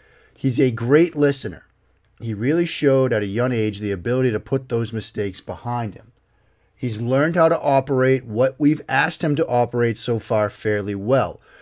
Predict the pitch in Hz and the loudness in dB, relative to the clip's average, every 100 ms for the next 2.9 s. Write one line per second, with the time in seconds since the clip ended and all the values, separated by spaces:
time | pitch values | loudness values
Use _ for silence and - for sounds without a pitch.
0 | - _ 123 110 110 95 - 139 156 196 | -20 _ -8 -6 -6 -8 -2 4 4 4
1 | 185 - 123 120 117 104 - 143 151 - | -2 -4 -2 -2 -6 -6 -2 0 -2 -2
2 | 131 123 117 - 104 90 87 - | 0 0 -2 -2 -2 -2 -10 -16